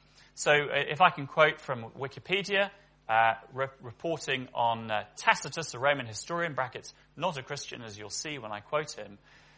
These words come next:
uh, Wikipedia say, um, that it is firmly established that Tacitus provides a non-Christian confirmation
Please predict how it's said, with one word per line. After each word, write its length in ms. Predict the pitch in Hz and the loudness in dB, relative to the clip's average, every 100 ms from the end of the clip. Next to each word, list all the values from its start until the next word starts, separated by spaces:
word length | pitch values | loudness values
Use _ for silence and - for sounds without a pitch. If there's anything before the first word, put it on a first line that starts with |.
| _ | _
uh, 200 | - 123 117 - _ - | 2 4 4 0 _ 0
Wikipedia 520 | 185 175 202 180 143 | 0 0 0 4 4
say, 580 | - 165 143 143 139 143 - - - _ - | 4 6 8 10 6 0 -12 -20 -20 _ 0
um, 380 | 120 113 113 117 - | 6 6 6 -2 -6
that 120 | 135 127 | 0 2
it 140 | 127 | 0
is 160 | 131 - | -4 -6
firmly 600 | - - 240 269 226 196 | -12 -2 4 4 4 -4
established 1080 | 180 156 - - 190 143 101 - - - - _ _ _ _ - | -4 -6 -8 -4 -4 -4 -8 -6 -8 -10 -12 _ _ _ _ -6
that 140 | 143 | -2
Tacitus 460 | - 170 160 147 - | 2 2 2 -6 -8
provides 460 | 135 127 120 120 | -2 4 4 4
a 60 | 120 | -4
non-Christian 960 | 127 170 220 196 180 151 - - 123 117 | -4 -2 -2 -4 -10 -8 -6 -8 -10 -12
confirmation 880 | - 120 - 113 107 98 - 98 | -12 -12 -12 -8 -8 -8 -14 -16